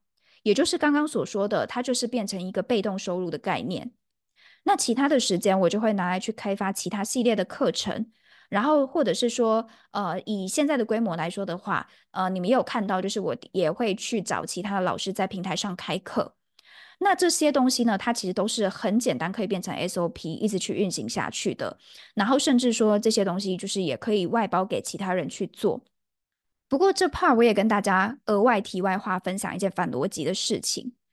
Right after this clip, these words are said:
这件事情就是履历面试职涯相关的产品，大家会直觉觉得应该是要卖给 to C 为主。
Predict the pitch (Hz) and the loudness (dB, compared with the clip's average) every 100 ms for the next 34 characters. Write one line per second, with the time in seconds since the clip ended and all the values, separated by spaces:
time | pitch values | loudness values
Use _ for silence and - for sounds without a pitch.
0 | _ _ _ - 370 359 330 359 240 202 | _ _ _ -2 2 2 2 0 0 0
1 | 233 233 269 233 226 - _ - 214 196 | 0 0 2 2 0 -6 _ -2 0 2
2 | 311 302 320 233 247 - 233 - 190 185 | 2 2 0 -2 -2 -4 -4 -4 -4 -4
3 | - 196 202 190 175 - 113 - - - | -4 -6 -4 -4 -4 -4 -6 -6 -6 -8
4 | _ _ _ _ _ 370 320 311 294 339 | _ _ _ _ _ 0 2 2 2 2
5 | 294 233 - 180 214 180 185 202 185 196 | -2 -2 -4 -4 0 2 2 2 0 2
6 | 170 262 254 247 262 226 240 240 190 143 | 0 0 0 0 0 0 0 -2 -4 -8
7 | - 175 190 - 208 196 151 - 196 - | -8 -12 -8 0 2 2 0 0 -4 -4